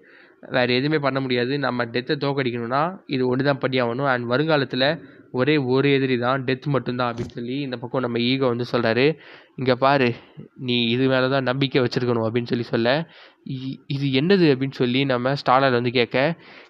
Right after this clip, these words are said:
"இதை வச்சு தான் வந்து நாங்க டெத்தை கொல்ல போறோம். நாங்க எடுத்திருக்க எல்லா லைஃப் ஃபோர்ஸுமே வந்து இதுல போட போறோம். And ஒரு வேளை இவன் திரும்ப வந்துட்டானா, அதுக்கப்புறமா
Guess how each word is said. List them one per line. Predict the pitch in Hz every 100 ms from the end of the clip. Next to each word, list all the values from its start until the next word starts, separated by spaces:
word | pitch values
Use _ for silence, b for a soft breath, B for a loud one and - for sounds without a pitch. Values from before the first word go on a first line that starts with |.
| -
"இதை | 127 131 147
வச்சு | 139 147
தான் | 143 139
வந்து | 127 135
நாங்க | 123 113 127
டெத்தை | 123 120 127
கொல்ல | 120 120
போறோம். | 120 117 131 160 -
நாங்க | 123 123
எடுத்திருக்க | 120 135 170 156 135
எல்லா | 131 143
லைஃப் | 135 135
ஃபோர்ஸுமே | 139 - 135
வந்து | 127 131
இதுல | 123 123 120
போட | 123
போறோம். | 120 120 127 165 170 B B B
And | 120 117 113
ஒரு | 120 131
வேளை | 127 131 143 131
இவன் | 120
திரும்ப | 113 139 139 117
வந்துட்டானா, | 117 131 135 117 117
அதுக்கப்புறமா | 123 117 117 - 123